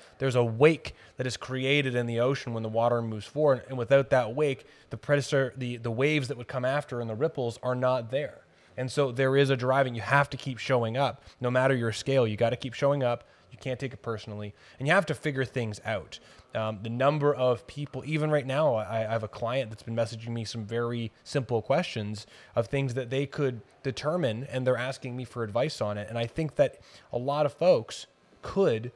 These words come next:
really just figure things out. And that's where it's, I think a lot of people are like, "Brandon, I saw you did,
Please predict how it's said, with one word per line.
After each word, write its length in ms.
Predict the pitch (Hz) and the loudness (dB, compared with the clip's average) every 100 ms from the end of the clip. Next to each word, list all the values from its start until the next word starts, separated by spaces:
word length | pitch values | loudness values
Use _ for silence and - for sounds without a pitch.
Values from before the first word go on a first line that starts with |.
| _ - | _ -10
really 560 | 127 165 160 156 156 - - | -2 0 0 -2 -6 -12 -12
just 240 | 127 - _ _ | -12 -12 _ _
figure 380 | - 151 160 156 | -8 -6 -2 -4
things 400 | - 143 131 117 | -2 -2 0 2
out. 200 | 117 98 | 2 0
And 100 | 110 | -2
that's 260 | 131 139 | -2 -2
where 200 | 139 131 | 0 2
it's, 220 | 120 - - _ _ _ _ _ _ - | 2 -2 -14 _ _ _ _ _ _ -14
I 40 | 123 | -4
think 180 | 143 139 | -2 0
a 40 | |
lot 180 | 131 135 | 0 0
of 80 | 131 | -2
people 220 | 131 120 | -8 -6
are 80 | 120 | -4
like, 200 | 113 110 | -4 -4
"Brandon, 200 | 127 120 | -4 -4
I 40 | |
saw 160 | 110 123 | 0 0
you 200 | 120 120 | 0 -2
did, 420 | 120 117 113 | 0 0 0